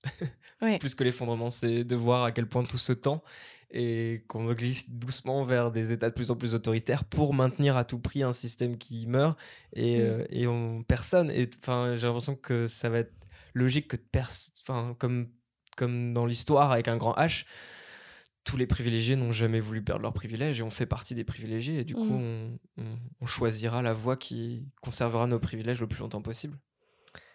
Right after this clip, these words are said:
Speaker 2: C'est vrai, et en même temps, on pourrait se dire que, euh, euh, que ça peut être aussi une chance. Enfin, c'est les, cet effondrement, cette fin d'un, d'un monde, c'est peut-être pas nécessairement toute la fin du monde, mais d'un monde qui aujourd'hui, euh, euh, enfin,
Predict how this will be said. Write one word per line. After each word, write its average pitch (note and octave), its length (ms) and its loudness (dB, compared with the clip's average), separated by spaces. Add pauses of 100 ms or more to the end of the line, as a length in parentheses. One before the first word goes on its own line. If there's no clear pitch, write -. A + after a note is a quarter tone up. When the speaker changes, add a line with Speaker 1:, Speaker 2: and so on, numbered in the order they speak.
(140)
Speaker 2:
C'est - 200 2
vrai, G#3 480 6
et G#3 40 8
en G3 60 6
même G3 260 6
temps, A#3 420 6
on A3+ 60 0
pourrait G3 260 2
se F3+ 60 -4
dire A3 300 2
que, G3+ 80 -2 (320)
euh, F3 40 -4 (600)
euh, F3+ 380 4
que - 120 -4
ça G#3 140 6
peut G#3 80 4
être G#3+ 180 4
aussi A3 160 4
une A3 100 6
chance. C4 280 6
Enfin, G#3 280 6
c'est G3+ 140 4
les, G3+ 380 8 (280)
cet G#3 160 0
effondrement, A3+ 440 8
cette A3 180 4
fin G#3+ 140 6
d'un, G3+ 220 6
d'un G3 200 6
monde, A3+ 420 6
c'est - 160 2
peut-être F#3+ 280 2
pas G3+ 160 8
nécessairement G3 400 4
toute G3 180 -2
la F#3+ 80 6
fin G3 140 2
du F#3+ 160 0
monde, A3 200 8
mais G3 100 8
d'un G3 200 6
monde A3+ 320 6
qui G#3+ 240 4
aujourd'hui, G3 480 8
euh, F3+ 100 6 (580)
euh, - 300 2
enfin, - 300 -2